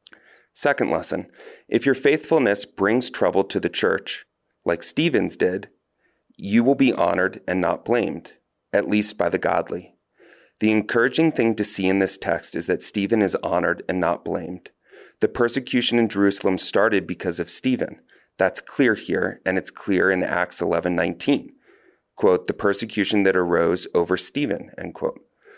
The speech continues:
When Luke tells God's version of the story, Stephen is a man full of grace and power. When he spoke his final words that enraged the council, Luke says he was filled with the Holy Spirit. And here in Acts two, Luke says that devout men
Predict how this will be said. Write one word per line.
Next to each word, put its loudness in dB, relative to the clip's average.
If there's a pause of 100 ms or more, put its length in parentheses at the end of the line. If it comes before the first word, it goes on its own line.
(360)
When 6
Luke 6
tells 0
God's 0
version 2
of 0
the -4
story, 0
Stephen 0
is 2
a 2
man 2
full 0
of -2
grace 0
and 0
power. -6 (560)
When 4
he 4
spoke 2
his 2
final 2
words 2
that 0
enraged 0
the 0
council, 0
Luke 2
says 2
he -2
was -2
filled 2
with 0
the 0
Holy 2
Spirit. -4 (640)
And -2
here 2
in 0
Acts -2
two, 2
Luke 0
says 2
that -4
devout 0
men 2